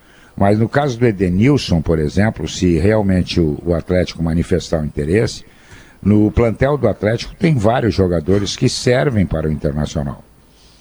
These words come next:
E é sempre bom lembrar que se tu tá dando um titular,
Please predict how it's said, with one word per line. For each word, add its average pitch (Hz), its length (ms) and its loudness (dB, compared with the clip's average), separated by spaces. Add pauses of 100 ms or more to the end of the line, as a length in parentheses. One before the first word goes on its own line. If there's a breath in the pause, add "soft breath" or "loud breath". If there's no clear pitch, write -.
(440 loud breath)
E 113 120 4
é 113 60 2
sempre 180 340 0
bom 143 220 0
lembrar 101 440 0
que - 120 -10
se - 160 0
tu 143 160 -2
tá - 200 -2
dando 117 580 0
um 139 140 2
titular, 101 720 0